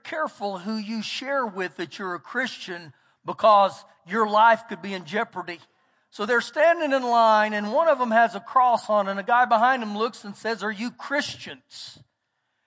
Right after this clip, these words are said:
And my brother looks at the guy and responds, and he said, "Yes, we are." So they get their meal and they go sit down, and the guy gets his, and ultimately he comes over and sits down by him. And he begins to share how he was raised Muslim.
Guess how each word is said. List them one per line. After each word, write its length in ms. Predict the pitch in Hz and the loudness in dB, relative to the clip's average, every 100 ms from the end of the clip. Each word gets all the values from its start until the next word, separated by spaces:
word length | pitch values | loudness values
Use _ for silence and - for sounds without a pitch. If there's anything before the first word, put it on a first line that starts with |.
| _ - | _ -6
And 80 | 214 | 2
my 140 | 233 | 2
brother 320 | 208 285 294 | 6 6 6
looks 320 | 269 330 - 311 | 2 0 0 -4
at 160 | - | -6
the 80 | 247 | -2
guy 260 | 233 233 240 | 4 4 4
and 100 | 247 | 0
responds, 560 | 240 - 262 262 247 | -6 -2 0 0 0
and 120 | 220 | -4
he 80 | 214 | -6
said, 200 | 202 175 | -8 -8
"Yes, 280 | 185 208 - | -6 -6 -6
we 140 | 226 | -2
are." 300 | 214 214 214 - _ _ _ _ _ _ _ _ _ _ | 0 0 -2 -12 _ _ _ _ _ _ _ _ _ _
So 160 | - 240 | -4 0
they 140 | 240 | 0
get 240 | 196 311 - | 0 -4 -2
their 140 | 294 | -4
meal 340 | 262 277 285 | 2 4 4
and 120 | 247 233 | 2 -2
they 100 | 233 | 0
go 200 | 247 240 | 0 -2
sit 240 | - 240 | -6 -4
down, 240 | 247 240 | 0 0
and 120 | 220 220 | 0 -4
the 60 | |
guy 300 | 202 240 262 | 0 2 2
gets 300 | 208 233 240 | 0 -8 -8
his, 240 | - 262 196 | -8 -8 -6
and 120 | 233 | -2
ultimately 340 | 247 226 240 | -4 -2 -4
he 140 | 220 277 | -6 -6
comes 320 | - 247 214 | -6 -4 -2
over 180 | 233 226 | -2 -4
and 100 | 202 | -8
sits 260 | 226 - | -14 -10
down 260 | 254 233 220 | -2 -2 2
by 320 | 233 240 247 | 2 2 -2
him. 220 | 214 135 _ _ _ _ _ _ _ _ _ | -6 -10 _ _ _ _ _ _ _ _ _
And 120 | 233 | -2
he 160 | 233 294 | 0 0
begins 520 | 285 285 294 302 240 | -2 -4 -2 -2 -4
to 120 | 240 | -10
share 440 | 247 - 277 269 233 | -8 -2 2 4 4
how 220 | 240 233 | 4 4
he 180 | 233 262 | 0 -6
was 200 | 247 196 | -8 -8
raised 460 | 208 247 262 208 | -2 -2 -2 -8
Muslim. 640 | 214 214 240 208 190 160 | -4 0 0 -2 -10 -12